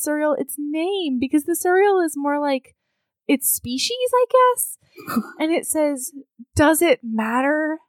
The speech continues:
Speaker 1: And, and then it does. Oh, it's, uh, "Know your worth, Suriel." And then it tries to get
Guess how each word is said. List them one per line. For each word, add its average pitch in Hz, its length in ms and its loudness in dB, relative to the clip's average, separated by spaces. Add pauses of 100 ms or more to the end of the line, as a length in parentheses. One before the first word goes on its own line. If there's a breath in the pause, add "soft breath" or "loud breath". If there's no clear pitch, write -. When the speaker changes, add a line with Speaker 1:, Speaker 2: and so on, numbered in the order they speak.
(280)
Speaker 1:
And, 247 500 0 (760)
and 269 140 0
then 277 120 2
it 233 140 0
does. 254 260 0
Oh, 240 300 2 (200)
it's, - 300 -4
uh, - 80 0 (100)
"Know 330 260 -4
your 277 200 2
worth, 175 300 -6
Suriel." 196 560 -4 (380)
And 233 160 0
then 240 400 2 (260)
it 254 160 -2
tries 302 280 -2
to 269 120 -2
get 190 260 0